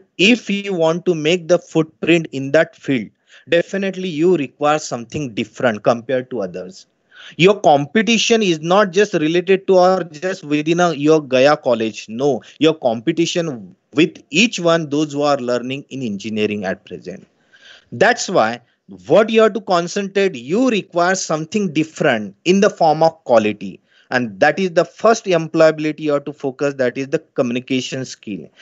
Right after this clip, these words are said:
And after that, how you are going to demonstrate that, that part very important. Remember, my dear student, you are the knowledge, but you can't express in the G D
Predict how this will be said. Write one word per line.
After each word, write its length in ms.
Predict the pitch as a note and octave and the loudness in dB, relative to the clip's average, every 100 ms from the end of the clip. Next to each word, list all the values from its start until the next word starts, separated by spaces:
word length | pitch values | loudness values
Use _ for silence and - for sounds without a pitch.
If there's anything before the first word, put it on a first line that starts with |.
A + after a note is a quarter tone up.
| - - | -20 -4
And 280 | F#3+ B3+ A3 _ | 0 0 -2 _
after 400 | D3 D3 - C4 | -2 -2 2 2
that, 360 | G3 F#3 F3+ - | 4 2 2 -2
how 280 | - G#3+ B3 | 0 2 2
you 180 | G#3 | 4
are 100 | G#3+ | 2
going 280 | G3 F#3+ G3+ | 2 -4 -6
to 120 | A3+ | -10
demonstrate 920 | E3+ D#3 D#3 F3+ G3+ G3+ - A#3+ G3 | -6 -4 -4 -4 -6 -8 0 0 0
that, 300 | E3 B2+ G#2 - _ _ _ _ - | -4 -4 -8 -14 _ _ _ _ 2
that 320 | G3+ A3+ - | 2 2 0
part 240 | F3+ F3+ | 2 2
very 240 | D3+ C3+ D3 | -2 -4 -4
important. 640 | A#2 A2+ G2 F2+ F#2 E2 _ _ _ | -6 -4 -6 -6 -12 -14 _ _ _
Remember, 460 | B2 D3+ F#3 G#3 G#3 | 0 2 2 2 0
my 220 | F3+ D#3+ | 2 -2
dear 200 | E3+ F3 | 0 -4
student, 540 | F3 - C#3+ C3 A2+ C#3+ | -4 -8 -4 -4 -4 2
you 160 | F3+ | 4
are 60 | G3+ | 4
the 120 | F#3+ | 2
knowledge, 520 | C3+ A#2 B2+ D3+ A#2+ | 0 -2 0 0 0
but 180 | E3 F#3 | 0 0
you 140 | G3 | -4
can't 400 | G3 D#3+ D#3+ G3+ - | -6 -2 0 -2 -4
express 840 | C#3+ - - - F3+ D#3+ - - _ _ _ _ _ _ _ _ | -6 -6 -8 0 2 2 -2 -18 _ _ _ _ _ _ _ _
in 160 | D#3+ F#3 | -4 2
the 120 | F#3 | 0
G 320 | C#3 C3+ F3 | 0 -2 0
D 360 | F#3+ F3 A#2 | 2 0 -2